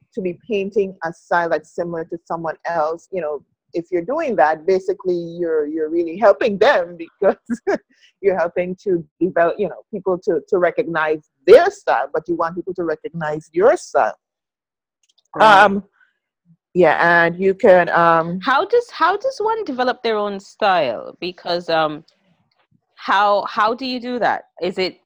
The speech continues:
Speaker 2: do you have to,
Speaker 1: Okay.
Speaker 2: do you study a
Speaker 1: I
Speaker 2: lot of
Speaker 1: would
Speaker 2: different
Speaker 1: say
Speaker 2: artists and find inspiration and then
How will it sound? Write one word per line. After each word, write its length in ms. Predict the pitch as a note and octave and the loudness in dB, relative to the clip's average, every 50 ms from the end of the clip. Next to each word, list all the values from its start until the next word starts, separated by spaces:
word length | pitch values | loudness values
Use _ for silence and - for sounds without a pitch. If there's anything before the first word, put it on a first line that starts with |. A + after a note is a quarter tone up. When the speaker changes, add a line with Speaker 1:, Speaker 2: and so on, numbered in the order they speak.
| D3+ | -12
Speaker 2:
do 100 | D3 E3+ | -8 -4
you 120 | F3 F3+ F#3+ | -2 0 0
have 160 | G3+ - E3+ | 0 0 0
to, 40 | - | 0
Speaker 1:
Okay. 280 | C#4 - C#4+ B3+ - - _ _ _ _ _ _ F3 | 2 2 2 2 2 -2 _ _ _ _ _ _ -16
Speaker 2:
do 60 | F3+ G3 | -10 -10
you 80 | G3 F#3 | -10 -10
study 480 | - - - - - B3 A#3 A#3 A3+ | -10 -14 -8 -2 0 0 0 2 2
a 40 | A3 | 2
Speaker 1:
I 20 | |
Speaker 2:
lot 180 | G#3 G#3 G3+ G3+ | 4 4 6 6
of 40 | G#3+ | 6
Speaker 1:
would 80 | G#3+ - | 4 2
Speaker 2:
different 260 | A3 - C#4 B3+ B3+ | 2 4 8 10 10
Speaker 1:
say 60 | B3+ | 10
Speaker 2:
artists 560 | G#3+ G#3+ G#3 G#3+ - - A3 G3+ G3+ G#3 - | 10 8 6 2 -2 -6 -6 -6 -6 -6 -6
and 160 | F3+ D#3+ D#3+ - | -6 -6 -6 -4
find 320 | - G3+ F#3 F#3 G3 G3 | -2 -2 -2 -2 -4 -6
inspiration 840 | - F#3 G3+ G3 - - G3 F#3+ F#3+ F#3+ G3 G3+ - G3+ F#3 F3+ F3+ | -8 -10 -12 -12 -8 -6 -6 -4 -4 -4 -6 -6 -6 -8 -8 -6 -6
and 140 | D#3+ D3+ C#3 | -8 -8 -6
then 340 | D#3+ E3+ F#3+ F#3+ G3 G3 G3+ | -4 -2 -2 -2 -4 -8 -14